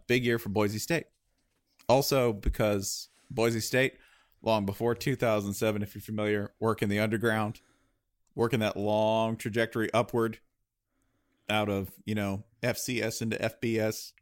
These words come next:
through various conferences, rising up to prominence and finally the capping win. And then since then, Boise State, yeah, they've been good, man. They, they've been good.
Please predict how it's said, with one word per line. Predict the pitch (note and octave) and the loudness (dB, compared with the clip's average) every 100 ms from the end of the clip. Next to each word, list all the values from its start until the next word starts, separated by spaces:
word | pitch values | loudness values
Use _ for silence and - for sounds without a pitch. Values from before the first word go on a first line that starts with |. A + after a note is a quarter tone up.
| _ _ _ _ - | _ _ _ _ -6
through | A2 | -4
various | G#2+ A2+ G#2+ - | 0 0 0 -2
conferences, | C3 G#2+ G#2+ A2 G#2+ G#2 - _ _ _ | -2 -2 -4 -6 -4 -6 -8 _ _ _
rising | G#2 G#2+ G#2+ G#2 G2+ | 2 2 2 -4 -4
up | G#2 - - | -4 -6 -10
to | - G#2 G2+ G2 - | -6 -4 -4 -8 -4
prominence | A2+ G#2 G#2 G#2 - | 0 0 -2 -6 -8
and | - G2 | -8 -4
finally | A2+ G#2+ G#2 G#2 G2+ _ - - _ _ _ _ G2+ | -2 -2 -2 -4 -6 _ -20 -20 _ _ _ _ -6
the | G2 | -2
capping | G#2+ F#2 A2 F#2+ | 0 0 -2 -2
win. | G#2 G#2+ A2 - _ - - _ - | 0 -2 -4 -10 _ -20 -20 _ -8
And | F3+ F#3 | -2 0
then | F#3 | 0
since | - A3+ - | 0 0 0
then, | G3+ | 0
Boise | G3 A#3+ A#3+ A3 | 2 0 0 -2
State, | B3 C#4 - - - | 0 0 -2 -6 0
yeah, | A4 F4 | 2 2
they've | F4 | 0
been | A#3+ E3+ | -2 0
good, | B3+ G3+ | -2 0
man. | F#3+ A3+ - _ _ _ _ - | -2 -4 -8 _ _ _ _ -2
They, | G#3 | 0
they've | G3 G3+ | 2 0
been | A3 | 0
good. | G3 G#3+ | 2 2